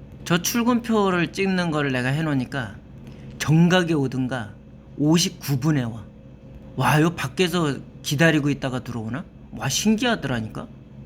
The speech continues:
예전에는 막 술 취니까 대충 막 그냥 개판 오 분 전으로 막 음식 막 준비하다가 짜든 싱겁든 그냥 대충 막 만들고 막 튀기고,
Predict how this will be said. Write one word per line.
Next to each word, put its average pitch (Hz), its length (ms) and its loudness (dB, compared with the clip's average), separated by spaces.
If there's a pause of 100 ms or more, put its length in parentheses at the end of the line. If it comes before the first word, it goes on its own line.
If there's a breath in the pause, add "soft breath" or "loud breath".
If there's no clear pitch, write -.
(280 loud breath)
예전에는 165 1000 4
막 135 280 0
술 - 300 -6
취니까 180 500 0
대충 170 420 2
막 151 180 2
그냥 135 300 0 (400 loud breath)
개판 165 400 2
오 139 140 4
분 170 180 4
전으로 147 380 2
막 120 260 0
음식 151 240 2
막 127 180 0
준비하다가 127 640 0
짜든 143 440 2
싱겁든 139 640 -6 (200 loud breath)
그냥 165 200 0
대충 151 320 0
막 147 100 2
만들고 123 640 -2 (180)
막 131 180 -4
튀기고, 135 580 -2